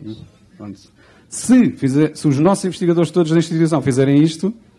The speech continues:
que são mil e duzentos, significam já mil trezentas e cinquenta horas, que já, já dá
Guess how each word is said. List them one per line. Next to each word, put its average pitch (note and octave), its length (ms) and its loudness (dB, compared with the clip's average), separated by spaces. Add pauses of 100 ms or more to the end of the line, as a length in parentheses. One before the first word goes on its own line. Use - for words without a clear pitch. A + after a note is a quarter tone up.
(420)
que - 60 -20
são A#2+ 140 -2
mil B2 240 4
e - 20 4
duzentos, C#3 640 -4 (460)
significam C#3 500 -4
já C#3+ 140 0
mil C#3+ 160 2
trezentas C3+ 300 -8
e - 20 -16
cinquenta D3 300 -2
horas, G#2 260 0 (500)
que - 120 -12
já, A2+ 260 -4
já A2 180 -6
dá A2+ 240 -2